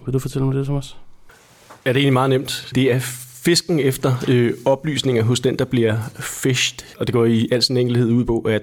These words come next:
Speaker 2: man, øh, formår brugeren at, øh, give sine, øh, personlige oplysninger, sine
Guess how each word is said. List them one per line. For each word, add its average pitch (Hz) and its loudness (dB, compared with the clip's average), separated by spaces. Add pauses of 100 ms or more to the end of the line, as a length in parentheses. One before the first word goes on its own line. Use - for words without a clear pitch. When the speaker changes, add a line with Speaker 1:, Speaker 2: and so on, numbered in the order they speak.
Speaker 2:
man, 110 0 (120)
øh, 104 2
formår 113 0
brugeren 117 0
at, 104 -4
øh, 107 0
give 123 -2
sine, 110 0
øh, - -4 (100)
personlige 127 2
oplysninger, 113 0
sine 107 0